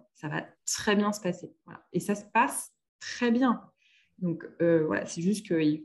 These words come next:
faut qu'on arrête de, de, de dire aux femmes qu'elles ont un sujet avec l'informatique ou qu'elles ont un sujet avec les mathématiques et les sciences. C'est pas ça le sujet, c'est qu'on n'a pas, on s'est pas encore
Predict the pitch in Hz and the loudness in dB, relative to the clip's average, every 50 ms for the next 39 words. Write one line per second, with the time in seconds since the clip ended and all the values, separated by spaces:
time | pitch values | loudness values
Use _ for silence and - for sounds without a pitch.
0 | - _ - - _ - 160 156 156 156 160 156 170 196 202 196 175 165 156 151 | -14 _ -20 -20 _ -10 -8 -4 -2 -2 -2 0 2 2 2 2 0 2 2 2
1 | 151 151 151 151 151 151 147 147 - _ _ _ 156 151 151 156 175 175 160 156 | 2 2 0 0 -2 -2 -4 -8 -14 _ _ _ -8 -8 -4 0 0 0 0 -2
2 | 156 - 208 220 226 226 - 165 156 156 151 170 180 185 170 147 147 147 - - | -4 -2 2 2 2 2 0 -4 -4 -4 -2 0 0 0 0 -2 -4 -6 -8 -8
3 | - - 185 180 160 185 202 214 - - - 165 165 160 175 185 190 - 175 151 | -4 -2 0 2 4 4 4 2 0 -2 -4 -4 -2 0 0 0 0 -2 -8 -12
4 | - - 170 160 156 156 156 - 202 214 208 - - 160 147 143 143 156 160 151 | -10 -12 -14 -14 -14 -14 -10 -10 -10 -10 -10 -12 -14 -14 -12 -10 -10 -8 -8 -8
5 | 139 - - - - 175 165 190 196 190 190 - 160 156 156 156 156 165 160 160 | -8 -10 -12 -6 -4 -2 -2 0 -2 -2 -6 -8 -10 -10 -10 -10 -10 -10 -12 -12
6 | 156 - - - 170 160 160 160 - - 196 240 233 - _ _ _ _ _ _ | -12 -14 -14 -12 -10 -8 -6 -6 -4 -4 -4 -4 -4 -6 _ _ _ _ _ _
7 | _ _ _ - - - 170 165 - - 208 214 220 202 190 190 190 - 185 - | _ _ _ -10 -6 -6 -6 -4 0 2 2 2 4 4 2 2 2 -2 -2 -2
8 | - - - - - - - 160 160 151 143 - _ _ - 202 214 - - - | -2 -2 -2 -6 -16 -16 -12 -8 -8 -8 -8 -8 _ _ 4 4 4 4 2 -2
9 | - - _ _ _ - 165 160 160 - - 180 165 - - 208 208 202 190 185 | -12 -20 _ _ _ -16 -14 -14 -14 -10 -10 -10 -10 -4 0 2 2 6 6 6
10 | 185 185 - 196 202 214 220 233 233 - | 6 6 4 4 4 4 4 2 -2 -6